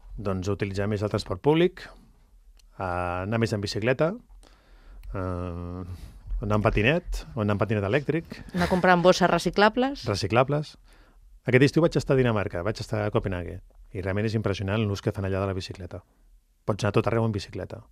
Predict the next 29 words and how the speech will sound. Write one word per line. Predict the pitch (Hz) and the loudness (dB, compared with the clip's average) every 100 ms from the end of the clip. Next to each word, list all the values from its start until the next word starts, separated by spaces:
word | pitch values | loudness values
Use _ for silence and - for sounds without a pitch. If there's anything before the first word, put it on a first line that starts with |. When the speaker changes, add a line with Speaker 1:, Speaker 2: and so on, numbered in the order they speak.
| _ | _
Speaker 2:
Bueno, | 156 131 147 | -12 -10 -12
Speaker 1:
És | - | -4
Speaker 2:
també | 131 | 0
Speaker 1:
veritat | 123 127 | 4 4
que | 147 | 6
Speaker 2:
tenen | |
Speaker 1:
la | 135 | 6
Speaker 2:
una | 156 | 6
Speaker 1:
ciutat | - 160 | 6 6
és | - | 6
Speaker 2:
cultura | 156 147 | 6 6
Speaker 1:
plana. | 147 147 147 147 - - - | 4 0 -6 -12 -18 -20 -18
Speaker 2:
Sí. | - 151 131 | -8 -8 -2
Speaker 1:
Sí, | - 147 | 4 6
però | 131 113 110 107 107 107 101 | 8 8 8 6 4 2 0
dona | 110 135 | 0 2
molt | 131 | 2
per | 113 - | 0 -4
pensar, | 98 92 - 113 113 | -6 -4 0 -2 -2
eh? | 214 - _ _ _ - | -8 -16 _ _ _ -12
Mm, | 104 92 87 85 85 - _ - | -8 -8 -8 -12 -14 -18 _ -2
aquí | 110 | 0
sí | 127 160 | 0 0
que | 143 | 0
s'han | 131 123 | 0 0
fet | - 120 | -2 -4
carrils | - 110 110 107 | -2 -2 -2 -4
bicicleta, | - 107 110 131 | -6 -4 -4 -2
però, | 143 107 98 90 90 | -4 0 0 0 -2